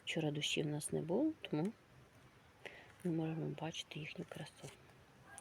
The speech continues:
А так би теж зігнили. Ось так квітують гортензії.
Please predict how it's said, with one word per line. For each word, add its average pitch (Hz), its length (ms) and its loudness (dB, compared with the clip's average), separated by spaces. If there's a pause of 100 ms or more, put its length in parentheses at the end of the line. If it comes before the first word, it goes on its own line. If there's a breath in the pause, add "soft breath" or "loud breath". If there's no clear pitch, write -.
(320 loud breath)
А 165 80 -2
так - 180 -2
би 156 180 -6
теж - 320 0 (160)
зігнили. 127 480 -2 (2750)
Ось 190 100 -2
так - 220 2
квітують - 520 -6
гортензії. 226 720 0